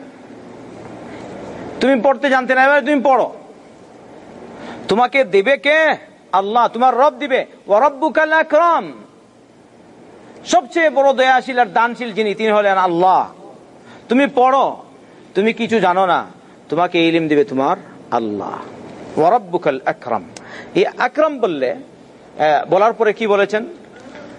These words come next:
বলছেন আল্লামা, আহ, আল্লাযী আল্লামা বিল কলম,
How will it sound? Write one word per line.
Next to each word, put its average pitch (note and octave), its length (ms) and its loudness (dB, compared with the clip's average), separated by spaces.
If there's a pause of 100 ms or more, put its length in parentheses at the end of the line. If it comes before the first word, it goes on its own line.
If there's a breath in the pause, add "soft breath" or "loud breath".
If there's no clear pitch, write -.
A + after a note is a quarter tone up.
(140)
বলছেন E3 300 0
আল্লামা, E3 720 0
আহ, - 840 -2
আল্লাযী G#3 720 2
আল্লামা G#3 760 0
বিল G3 240 0
কলম, D#3 380 -2